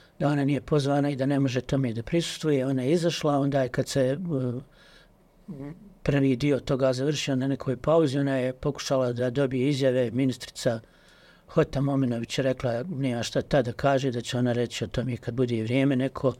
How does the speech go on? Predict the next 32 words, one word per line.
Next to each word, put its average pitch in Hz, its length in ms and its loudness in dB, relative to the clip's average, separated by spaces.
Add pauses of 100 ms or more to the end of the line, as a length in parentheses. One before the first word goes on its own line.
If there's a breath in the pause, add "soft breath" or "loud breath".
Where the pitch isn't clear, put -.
(520 soft breath)
Tako 151 320 0
da 147 280 0 (120)
<clears throat> 208 200 2
smo 180 100 -4
mi 151 160 2
zapravo 143 360 -2
imali 147 240 0
tekst - 420 -4
o 139 240 2
ničemu, 156 540 -2
tekst - 400 -4
o 123 40 -6
tome 127 400 -2
da 123 280 -4 (580)
se 175 160 0
nešto 160 320 2
desilo, 165 440 4
da 135 120 -2
su - 140 -8
tu 156 140 -2
bili 135 260 0
prisutni 170 500 0
neki 160 240 -4
ljudi, 156 300 0
da 139 140 -2
se - 120 -8
tu 156 140 -2
govorilo 143 400 2
o 139 40 2
nekakvoj 143 440 0
budućnosti 143 580 -2
obrazovanja 135 600 0